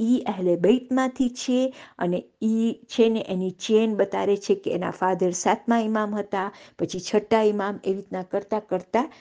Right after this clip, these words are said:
રસૂલે ખુદા સુધી લિનિયેજ છે. એને આ ચેન કહેવાય, આ ગોલ્ડન ચેન. તો ખબર પડે કે અમે બધા અહલે બૈતમાંથી છે. અને અમારા ઉપર આ જે બધું દુઃખ પડે છે ને,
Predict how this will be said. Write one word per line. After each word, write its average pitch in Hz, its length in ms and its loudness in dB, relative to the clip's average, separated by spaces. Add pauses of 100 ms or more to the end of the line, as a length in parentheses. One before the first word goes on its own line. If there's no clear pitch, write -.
(180)
રસૂલે 196 340 -2
ખુદા 202 360 -2
સુધી 185 340 -2
લિનિયેજ 185 560 0
છે. - 460 -6 (340)
એને 208 220 -2
આ 190 260 -6
ચેન 202 440 2
કહેવાય, 190 520 0
આ 185 100 -2
ગોલ્ડન 175 560 2
ચેન. 202 300 -4
તો - 120 -8
ખબર 214 360 0
પડે 214 420 0 (260)
કે - 80 0
અમે 190 280 -4
બધા 185 400 0 (160)
અહલે 185 280 0
બૈતમાંથી 175 720 -2
છે. - 320 -16 (520)
અને 185 200 2
અમારા 185 400 0
ઉપર 185 220 0
આ 180 100 2
જે 170 200 2
બધું 165 300 0
દુઃખ 226 420 4
પડે 285 260 4
છે 339 240 -2
ને, 262 240 -4